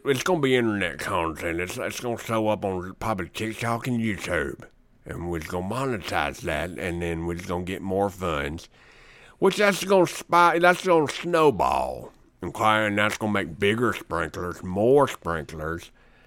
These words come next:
Jason Segel comes out two, three times a month, and, uh, we become best friends,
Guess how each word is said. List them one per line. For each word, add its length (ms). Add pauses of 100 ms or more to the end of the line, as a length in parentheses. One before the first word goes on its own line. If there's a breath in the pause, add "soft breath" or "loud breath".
(300 loud breath)
Jason 380
Segel 440
comes 320
out 220
two, 140
three 180
times 380
a 40
month, 640 (960 soft breath)
and, 400
uh, 180
we 120
become 380
best 260
friends, 720